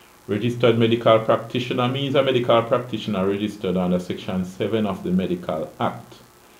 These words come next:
Retired vehicle means a vehicle certified by the authority as requiring substantial repairs in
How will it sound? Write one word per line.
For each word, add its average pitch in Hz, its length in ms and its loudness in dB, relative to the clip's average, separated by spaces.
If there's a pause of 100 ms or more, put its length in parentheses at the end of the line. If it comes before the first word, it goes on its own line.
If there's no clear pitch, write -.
(540)
Retired 147 480 8
vehicle 147 300 2
means 147 220 2
a 123 100 6
vehicle 117 360 0
certified 135 680 4
by 131 120 10
the 135 160 6
authority 135 600 4
as 101 160 0
requiring 107 580 0
substantial 147 840 0
repairs 147 600 4
in 107 260 -4